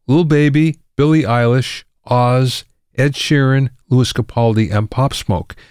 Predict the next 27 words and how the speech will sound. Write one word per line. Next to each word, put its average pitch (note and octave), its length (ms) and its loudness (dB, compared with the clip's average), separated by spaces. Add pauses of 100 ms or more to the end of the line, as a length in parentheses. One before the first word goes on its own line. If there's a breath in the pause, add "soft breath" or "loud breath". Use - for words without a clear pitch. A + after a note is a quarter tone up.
(460 soft breath)
Tones F#3 420 0
and A2+ 140 0
I B2 360 0
is G#2+ 340 -2 (240)
really C#3+ 320 2
curious, B2+ 760 0 (180)
but D#3+ 300 0 (120)
when D3 280 2
you D#3+ 100 2
look F3 260 0
at - 120 -6
the - 80 -2
fact - 580 -4 (100)
that A#2 520 -2 (180)
the B2 100 0
song D#3 440 0
racked C#3 320 0
up D3 120 -2
over A2+ 220 0
two F#3 220 -2
point D3 320 -2
two C3+ 160 0
billion B2 400 2
plays B2+ 480 0
just - 320 -4
on G2+ 140 -2
Spotify, F#2+ 840 -2